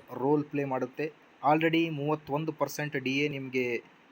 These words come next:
ಎರಡು ಸಾವಿರದ ಇಪ್ಪತ್ತೆರಡರ ಬೇಸಿಕ್ ಸ್ಯಾಲರಿಯಲ್ಲಿ ಮರ್ಜ್ ಆಗಿದೆ. ಈಗ ಮೊನ್ನೆ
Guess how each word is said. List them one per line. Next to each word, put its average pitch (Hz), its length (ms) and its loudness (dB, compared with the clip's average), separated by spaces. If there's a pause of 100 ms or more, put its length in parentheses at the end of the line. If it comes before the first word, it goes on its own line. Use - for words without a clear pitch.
(140)
ಎರಡು 127 160 2
ಸಾವಿರದ 143 180 0
ಇಪ್ಪತ್ತೆರಡರ 151 720 0
ಬೇಸಿಕ್ 143 460 -2
ಸ್ಯಾಲರಿಯಲ್ಲಿ 139 640 -2
ಮರ್ಜ್ 135 200 2
ಆಗಿದೆ. 135 340 0 (1040)
ಈಗ 143 180 4 (960)
ಮೊನ್ನೆ 185 280 4